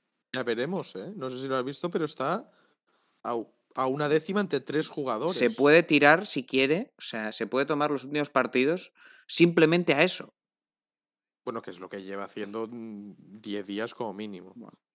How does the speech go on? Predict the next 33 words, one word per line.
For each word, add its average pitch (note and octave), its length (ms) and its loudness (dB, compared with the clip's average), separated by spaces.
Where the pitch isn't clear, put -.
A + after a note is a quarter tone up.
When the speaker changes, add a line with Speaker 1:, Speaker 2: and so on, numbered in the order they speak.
Speaker 2:
y, A#2+ 300 -4
y - 20 2
está C3 240 -2
justificado, G2+ 760 -2
en F#2+ 100 -6
su, - 160 -14
en G#2 100 -8
su A2 140 -4
caso C3 240 -2
lo C#3 80 2
veo A2 140 0
justificado, F#2+ 720 -6
¿eh? C#3 60 -4
Porque F2+ 420 -6
Speaker 1:
Sí, D#3 360 2
no, B2 240 -2
ya, G#2+ 240 -2
que G#2 60 -4
haga G#2+ 180 -4
lo A2+ 120 -2
que F#2+ 120 -8
quiera. G#2 320 -8
Si C#3 80 -10
quieres D3+ 340 6
ir E3 120 8
a D#3+ 60 6
por D3+ 220 8
el C#3 180 0
récord D3+ 300 4
de D#3 80 6
Karim, C#3 380 2
yo, C#3 360 2
¿qué, C3 200 -2